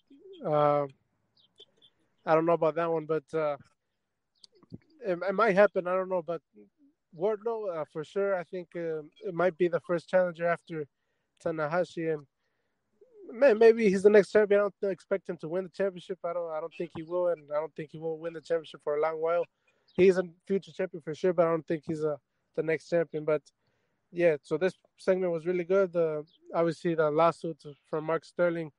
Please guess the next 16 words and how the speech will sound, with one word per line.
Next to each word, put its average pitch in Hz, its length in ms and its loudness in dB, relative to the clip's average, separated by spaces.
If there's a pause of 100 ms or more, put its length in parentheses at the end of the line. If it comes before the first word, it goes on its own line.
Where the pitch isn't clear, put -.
(320)
afterwards, 170 640 -6
and, 147 240 -6 (800)
and, 147 400 4 (340)
you 165 100 -8
know, 156 160 -2 (1600)
Wardlow's 185 380 2
very 190 260 6
much 180 280 4
over 180 340 4 (100)
with 165 180 -8
the 170 80 0
A 170 40 2
E 170 60 -2
W 165 260 0
audience, 165 340 -2
and 147 180 -6